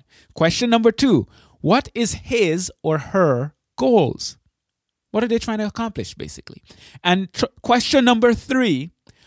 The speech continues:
what struggles will he or she encounter? I want you to get as detailed as possible into who this person is, what their goals are, and what struggles he's gonna encount-,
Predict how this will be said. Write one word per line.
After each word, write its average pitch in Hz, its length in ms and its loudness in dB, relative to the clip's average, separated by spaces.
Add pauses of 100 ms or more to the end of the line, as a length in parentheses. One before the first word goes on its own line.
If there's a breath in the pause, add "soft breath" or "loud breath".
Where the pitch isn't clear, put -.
(160 soft breath)
what 208 240 0
struggles 156 920 0 (100)
will 147 300 -2
he 233 580 -4
or 143 220 0
she 127 500 -4 (220)
encounter? 147 640 -6 (1000 soft breath)
I 165 60 -2
want 254 260 0
you 359 60 0
to 339 60 0
get 190 300 2
as 160 260 4
detailed 151 720 -2
as 131 200 -10
possible 127 640 -4
into 147 260 -6
who 196 280 -4
this 165 200 -4
person 151 540 2
is, 196 440 2 (280 soft breath)
what 180 260 0
their 190 220 0
goals 170 400 -2
are, 131 320 -2 (340 soft breath)
and 139 220 -2
what 143 280 4
struggles 175 760 2
he's 170 240 -2
gonna 135 300 0
encount-, 143 400 -2